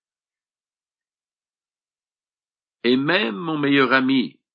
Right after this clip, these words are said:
en qui j'avais mis ma confiance, celui qui partageait mon pain, s'est tourné contre moi. »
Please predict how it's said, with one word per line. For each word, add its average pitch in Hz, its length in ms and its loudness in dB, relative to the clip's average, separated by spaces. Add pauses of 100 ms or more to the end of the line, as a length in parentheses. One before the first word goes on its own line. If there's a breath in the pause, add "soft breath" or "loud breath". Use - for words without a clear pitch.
(360)
en 147 160 2
qui 185 320 -6
j'avais 135 320 2
mis 156 180 -2
ma 123 160 2
confiance, 131 680 -2 (500 soft breath)
celui 180 500 0
qui 156 140 -4
partageait 139 680 0
mon 113 220 -4
pain, 113 440 0 (500)
s'est - 280 -2
tourné 98 420 0
contre 107 320 -6
moi. » 127 300 2